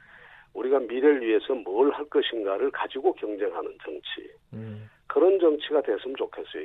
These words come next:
Speaker 1: 이번에 이, 저, 이 서신이 나는 그런 점에서 좀, 이, 저, 작용을 하면 우리 정치에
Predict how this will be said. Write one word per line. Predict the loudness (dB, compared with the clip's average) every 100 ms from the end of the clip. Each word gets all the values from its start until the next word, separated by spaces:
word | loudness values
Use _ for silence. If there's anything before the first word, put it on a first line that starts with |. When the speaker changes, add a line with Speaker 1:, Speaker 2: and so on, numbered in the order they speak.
| -4
Speaker 1:
이번에 | 2 4 4 0 _ -20 _ _ -12
이, | -10 -6
저, | -2 -2
이 | -2 -4 0
서신이 | 0 2 4
나는 | 6 4 4
그런 | 4 4 6
점에서 | 6 4 2
좀, | -2 -4 -6 -14
이, | -16 -16 -10
저, | -10 -6
작용을 | -6 0 2 2
하면 | -2 -4
우리 | -6
정치에 | -8 -8 -8 -8